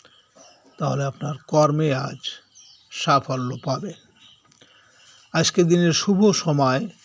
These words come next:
তিনটে ষোলো মিনিট থেকে তিনটে ছেচল্লিশ মিনিট পর্যন্ত এবং আজকে দিনের অশুভ সময় নটা সাতচল্লিশ মিনিট থেকে এগারোটা পাঁচ মিনিট। মিথুন রাশির জাতক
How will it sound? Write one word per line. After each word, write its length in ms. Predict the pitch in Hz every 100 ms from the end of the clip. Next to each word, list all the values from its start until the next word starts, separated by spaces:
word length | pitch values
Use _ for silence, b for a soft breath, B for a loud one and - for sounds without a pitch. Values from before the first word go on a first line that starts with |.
| _
তিনটে 360 | - 147 127 143
ষোলো 320 | - 151 151
মিনিট 260 | 160 165 156
থেকে 280 | - 165 185 185 190 _ _
তিনটে 400 | 208 147 127 143 127 147 -
ছেচল্লিশ 680 | - 160 185 165 165 160
মিনিট 200 | 160 147 -
পর্যন্ত 440 | 135 113 170 - - _ _ _ b b b b b b b -
এবং 220 | 156 165
আজকে 320 | 165 - 185
দিনের 380 | 165 170 165 160 - -
অশুভ 400 | 170 - 220 208 190
সময় 580 | - 160 131 131 127 - - _ _ -
নটা 460 | 151 139 131 139 131 123 -
সাতচল্লিশ 720 | - 151 143 - 160 151 151
মিনিট 220 | 165 160 165
থেকে 320 | - 165 180 180 - _ b b b b b b _
এগারোটা 440 | 151 156 165 160
পাঁচ 280 | 160 143 120 -
মিনিট। 300 | 110 113 - _ - - _ _ _ _ _ b b b b b b _ -
মিথুন 300 | 165 190 220
রাশির 320 | 220 208 214 151
জাতক 440 | 143 - - 180